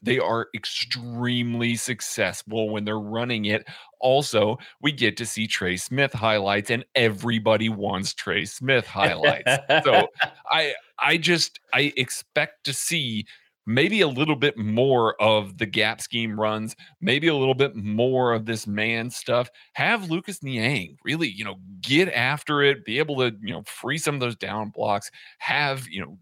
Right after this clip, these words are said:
Speaker 1: Joe Thuney pull out in front, Travis Kelce insert, or Blake Bell insert. You know, there's lots of things that they can do with this, and they can be a little more diverse and catch the Packers a lot more off guard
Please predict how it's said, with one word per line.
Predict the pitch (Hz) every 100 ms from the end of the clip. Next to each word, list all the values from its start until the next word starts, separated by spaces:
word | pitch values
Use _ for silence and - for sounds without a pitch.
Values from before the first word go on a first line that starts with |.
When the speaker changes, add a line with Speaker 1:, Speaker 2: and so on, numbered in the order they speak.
| -
Speaker 1:
Joe | 95 131
Thuney | 135 127 139 135 127
pull | - 131
out | 123 123
in | 117
front, | - - 117 123 123
Travis | - 113 139 135
Kelce | - 135 131 127 117
insert, | 110 123 135 - 135 131 117
or | 131
Blake | - 101 131
Bell | 110 127 127
insert. | 117 117 139
You | 165
know, | - - - -
there's | 139 110 -
lots | 120 160
of | 156
things | - 139 117
that | 110
they | 113
can | 113 107
do | 113 101
with | 98 98
this, | 80 53 - - _ _ -
and | 110 98
they | 113
can | 123 110
be | - 143 151 156
a | 113
little | 120 120
more | 117 110 107
diverse | 101 104 98 120 101 - - _
and | - 110 -
catch | - 139 165 - - _
the | 135
Packers | 151 139 120 123 120 - -
a |
lot | 104 104 110 127
more | 117 120 107 -
off | 95 92 -
guard | 113 104 98 95